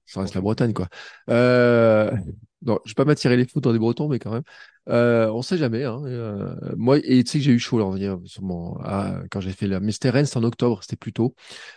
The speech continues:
Speaker 1: Euh, mais je crois qu'il y a une année où il avait fait très froid, hein, si je me trompe pas, hein, sur, euh, sur ce vingt-quatre heures-là. Euh, en tout cas, ce qui montre, hein, que, euh, on est capable, hein, de repartir, de, de faire des choses, d'évoluer, de changer. Tu as parlé de volonté, t'as parlé du parcours et tout.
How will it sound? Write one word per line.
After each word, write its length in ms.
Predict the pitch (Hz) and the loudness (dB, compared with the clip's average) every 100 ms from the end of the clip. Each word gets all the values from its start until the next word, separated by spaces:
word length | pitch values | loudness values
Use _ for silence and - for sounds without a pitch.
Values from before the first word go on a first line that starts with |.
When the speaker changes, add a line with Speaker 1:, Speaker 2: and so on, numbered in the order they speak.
| - | -2
Speaker 1:
Euh, 880 | 113 104 104 104 101 92 92 92 85 | 0 2 2 2 0 0 -4 -4 -4
mais 80 | 117 | -4
je 80 | - | -2
crois 140 | 151 | -2
qu'il 180 | - 131 | 0 2
y 80 | 117 | 2
a 60 | |
une 60 | 113 | 2
année 180 | 123 143 | 0 0
où 20 | |
il 60 | 104 | 0
avait 80 | |
fait 120 | 101 - | -2 -8
très 200 | - 120 | -10 -10
froid, 360 | - 104 92 95 | -8 -8 -8 -10
hein, 80 | 92 | -14
si 180 | - | -14
je 60 | 98 | -10
me 60 | 95 | -8
trompe 200 | - 95 | -6 -4
pas, 140 | 101 | -4
hein, 140 | 101 | -6
sur, 260 | 98 - 87 | -10 -12 -12
euh, 80 | 87 - - 95 | -14 -16 -20 -18
sur 200 | - 95 | -12 -6
ce 80 | 104 | -4
vingt-quatre 280 | 101 92 | -4 -2
heures-là. 200 | 98 120 - - - - - | 0 0 -2 -16 -20 -20 -4
Euh, 840 | 113 117 117 117 117 117 110 107 107 | 0 2 4 4 4 4 4 4 2
en 100 | 120 | 2
tout 100 | 147 | 4
cas, 280 | 160 147 - - | 4 4 0 -18
ce 140 | - | -14
qui 160 | - 123 | -6 2
montre, 380 | 165 208 - - - | 6 6 4 -12 -2
hein, 240 | 113 135 143 _ | 2 2 -2 _
que, 100 | 127 | 0
euh, 560 | 120 117 98 95 90 85 82 | 2 2 0 -4 -8 -10 -4
on 140 | 104 | -2
est 100 | 113 | 0
capable, 440 | 123 127 151 156 - | 0 2 0 -2 -4
hein, 160 | 120 | -4
de 140 | 120 104 | 0 -2
repartir, 680 | 90 - 101 - 110 143 | -2 -8 -12 -8 -4 -2
de, 200 | 123 90 | -2 -4
de 100 | 92 | -6
faire 160 | 95 113 | -6 -2
des 100 | 113 | -2
choses, 280 | - 110 123 | -2 -2 0
d'évoluer, 480 | 113 120 110 107 123 | 2 4 4 0 -2
de 80 | |
changer. 360 | 120 107 98 110 | -4 -8 -6 -8
Tu 120 | - 107 | -2 0
as 40 | |
parlé 200 | 107 110 | 2 0
de 60 | 110 | 2
volonté, 400 | 117 104 120 143 | 0 0 0 0
t'as 80 | |
parlé 180 | 120 104 | -2 -2
du 80 | 107 | -2
parcours 320 | 107 - 113 | -6 -6 -8
et 40 | 107 | -6
tout. 180 | - | -8